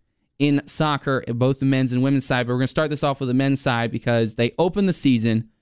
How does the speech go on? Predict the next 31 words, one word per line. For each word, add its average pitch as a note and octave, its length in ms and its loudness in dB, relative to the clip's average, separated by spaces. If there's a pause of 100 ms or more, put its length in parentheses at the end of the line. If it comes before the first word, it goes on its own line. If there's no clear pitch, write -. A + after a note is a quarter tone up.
(360)
Friday. A#2 540 -2
That G#2+ 140 0
was A2+ 160 0
one C3 240 2
week D#3+ 160 0
ago. A2+ 520 0 (560)
We B2 140 4
were B2 80 2
talked D3 300 0
about D#3 200 0
it D3+ 40 0
on C#3+ 180 2
last C#3+ 280 0
week's C#3 180 -2
show A#2+ 340 0 (200)
against C3 440 -2
U C#3 240 2
S D#3 180 -2
C D3 340 0
Upstate, G#2+ 600 -4 (320)
and C3 280 2
we C3 80 2
came F3 260 0
out D#3 140 0
of C#3+ 80 -2
that C3+ 200 0
with A#2+ 180 0
a A2 60 0
three C#3+ 360 2
one B2+ 280 2
win. F#2 280 -4